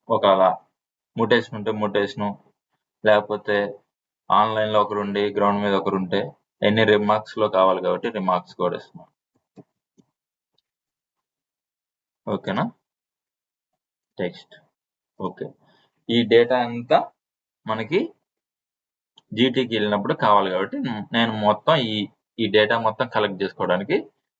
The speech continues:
నేను చ-, ఉమ్, క్రియేట్ చేసుకున్నాను. ఈ ఐడీ అనేది అవసరం లేదు, డిలీట్ చేస్తున్నాను. ఓకే.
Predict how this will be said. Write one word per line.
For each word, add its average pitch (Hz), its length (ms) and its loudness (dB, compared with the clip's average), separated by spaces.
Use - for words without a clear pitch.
నేను 113 220 0
చ-, - 200 -16
ఉమ్, 101 240 -2
క్రియేట్ 113 340 2
చేసుకున్నాను. 92 520 -6
ఈ 113 160 -2
ఐడీ 120 240 6
అనేది 117 260 0
అవసరం 98 320 -2
లేదు, 101 180 -4
డిలీట్ 95 340 0
చేస్తున్నాను. 80 480 -8
ఓకే. 95 320 -6